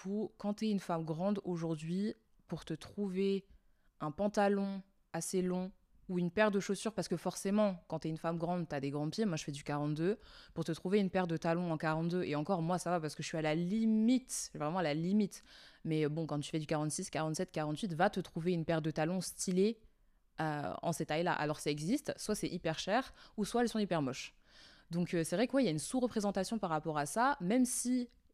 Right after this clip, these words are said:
ces femmes-là existent. Je veux dire, c'est comme... Euh, je suis obligée de comparer ça à ça parce que, parce que voilà, c'est, c'est mon taf, mais, euh, c'est comme les mannequins curvy, quoi. Ça existe, il y a des femmes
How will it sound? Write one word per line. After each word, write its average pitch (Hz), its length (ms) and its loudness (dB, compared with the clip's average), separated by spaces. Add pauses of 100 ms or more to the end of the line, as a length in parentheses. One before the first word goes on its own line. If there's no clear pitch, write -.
ces - 180 -6
femmes-là 175 320 4
existent. 175 520 0
Je 160 120 -4
veux 160 80 0
dire, 202 140 -2
c'est 160 160 -6
comme... 185 260 0
Euh, 151 180 -4 (400)
je - 60 -14
suis - 100 0
obligée 170 200 4
de - 80 -4
comparer 160 320 0
ça 160 160 0
à 160 80 0
ça 196 120 -2
parce 160 220 -4
que, 143 420 -4 (200)
parce - 180 -8
que - 100 -6
voilà, 160 220 0
c'est, 151 200 -8
c'est 151 160 -6
mon 151 140 0
taf, 247 280 2
mais, 147 160 0
euh, 135 60 -4 (320)
c'est - 120 0
comme 196 140 6
les 175 80 2
mannequins 156 260 0
curvy, 202 300 0
quoi. 139 160 -4
Ça 143 120 -4
existe, 156 500 -2
il 147 120 0
y 147 60 -2
a 147 40 -2
des 151 140 0
femmes 156 380 -2